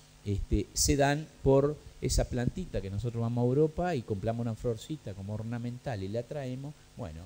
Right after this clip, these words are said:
eso es lo que está pasando. Y hoy inclusive se utiliza como ornamentales muchas especies sudafricanas, como el Penicetum cetaceum y todas esas cosas, esos pastos que ven. Bueno,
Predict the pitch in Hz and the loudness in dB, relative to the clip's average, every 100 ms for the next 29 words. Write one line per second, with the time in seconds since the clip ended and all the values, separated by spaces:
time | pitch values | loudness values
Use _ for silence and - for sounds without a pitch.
0 | - 110 - 113 110 87 82 78 76 71 | -12 -12 -8 -8 -8 -10 -12 -14 -14 -16
1 | 76 - 127 131 143 135 143 127 190 135 | -16 -10 -2 0 0 0 -2 0 0 2
2 | 147 - - - - 98 104 143 143 92 | 0 -4 -16 -14 -8 -6 -4 -4 -4 -6
3 | 92 92 101 107 113 123 147 147 101 120 | -8 -8 -8 -8 -8 -6 -4 -4 -4 -4
4 | 180 - 90 85 127 104 90 90 87 117 | -6 -6 -8 -8 -10 -10 -10 -8 -8 -10
5 | 127 196 165 95 80 78 - 85 82 107 | -10 -8 -8 -10 -10 -12 -10 -10 -8 -8
6 | - 85 - 92 170 165 131 - 87 82 | -8 -12 -12 -10 -8 -8 -10 -12 -14 -14
7 | - - - - 101 92 - 185 - 92 | -18 -18 -12 -6 -6 -6 -4 -4 -4 -6
8 | 85 - 104 - 95 151 160 185 - - | -8 -8 -8 -8 -8 -4 -4 -6 -12 -18
9 | - 117 | -10 -10